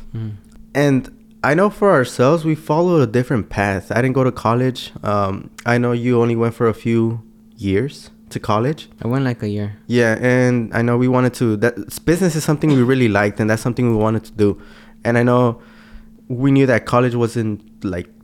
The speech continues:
Speaker 2: the only way to go. So we took a different route and actually just, "Okay, you know, we wanna learn business. We wanna open up a business. Let's just, you know, let's just go ahead and do it.
Speaker 1: Mm-hmm.
Speaker 2: We don't need to wait for anyone. We don't need, we don't need to wait for a paper to tell us that, okay, now you can start a business."
Speaker 1: Mm-hmm.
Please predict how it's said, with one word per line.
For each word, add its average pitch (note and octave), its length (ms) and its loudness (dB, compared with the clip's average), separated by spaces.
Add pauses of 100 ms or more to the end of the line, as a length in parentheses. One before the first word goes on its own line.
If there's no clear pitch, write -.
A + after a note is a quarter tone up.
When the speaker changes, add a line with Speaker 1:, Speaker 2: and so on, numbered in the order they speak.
(240)
Speaker 2:
the C3+ 140 4
only B2+ 260 2
way A2+ 140 2
to - 140 -10
go. G#2+ 360 2 (220)
So A#2 360 4
we A2+ 200 2
took C3+ 200 0
a C3+ 60 0
different A#2+ 360 0
route A#2 200 2
and A2+ 220 0
actually A2 360 -2
just, A2 320 -2 (140)
"Okay, G#2 300 0
you G2+ 180 -2
know, G2+ 120 0
we G#2 80 2
wanna A2+ 240 0
learn G#2+ 200 0
business. G#2+ 360 -4
We A2+ 100 -2
wanna G#2+ 240 -2
open G#2 260 -2
up G2+ 120 -6
a G2 40 -6
business. G#2 440 -4
Let's G#2 120 -2
just, G2 220 -4 (180)
you A2+ 80 0
know, A2 160 0
let's A#2+ 200 0
just - 160 -10
go C3+ 140 4
ahead B2+ 140 2
and G#2 120 -2
do A2+ 120 2
it. - 120 -2
Speaker 1:
Mm-hmm. - 200 -10
Speaker 2:
We A#2 80 2
don't A2+ 80 2
need A2+ 120 2
to A2 60 4
wait G#2 180 4
for G#2+ 100 -8
anyone. A2 400 0
We A2 100 2
don't A2 140 0
need, A2+ 160 0
we B2+ 160 4
don't E3+ 120 2
need D#3+ 100 2
to D#3 80 4
wait C#3+ 160 2
for D3 160 -2
a G2 60 0
paper G#2+ 400 -4
to - 120 -12
tell G#2 220 -2
us G#2 100 0
that, G2 200 -4
okay, G#2+ 280 -4 (300)
now G2+ 320 0
you G2+ 120 -2
can - 120 -16
start - 200 -10
a F#2+ 40 -6
business." G2+ 460 -12 (100)
Speaker 1:
Mm-hmm. A2+ 180 -6